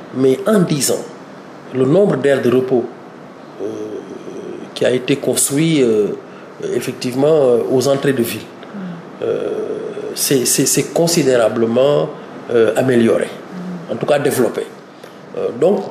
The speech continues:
ça, ça, ce sont des initiatives qu'il faut effectivement multiplier, qui permet peut-être aux chauffeurs d'avoir des haltes, euh, qui leur permettent aussi de prendre une douche, de se reposer, de se débarbouiller et effectivement après reprendre la route. Mais naturellement,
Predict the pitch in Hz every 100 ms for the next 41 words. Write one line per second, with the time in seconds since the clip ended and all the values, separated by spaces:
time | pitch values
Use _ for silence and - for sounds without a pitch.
0 | 131 135 - 214 - 226 220 175 190 151
1 | 123 147 160 - 120 160 175 - 147 -
2 | 190 190 139 143 143 147 143 160 151 131
3 | 139 - 113 80 - - 95 87 - -
4 | 143 151 170 170 - - 147 131 120 139
5 | 131 160 151 127 120 120 123 120 117 160
6 | 196 208 - - - - - - - -
7 | 104 87 - 131 131 135 151 156 139 -
8 | 131 120 - 127 127 113 110 139 175 170
9 | - - - - 117 120 131 139 - 123
10 | 117 147 165 - - - 120 127 127 127
11 | 123 113 113 127 170 190 - 135 127 135
12 | 135 147 156 - 135 127 127 120 113 95
13 | 101 - - - - - - - 127 131
14 | 165 175 170 143 131 185 262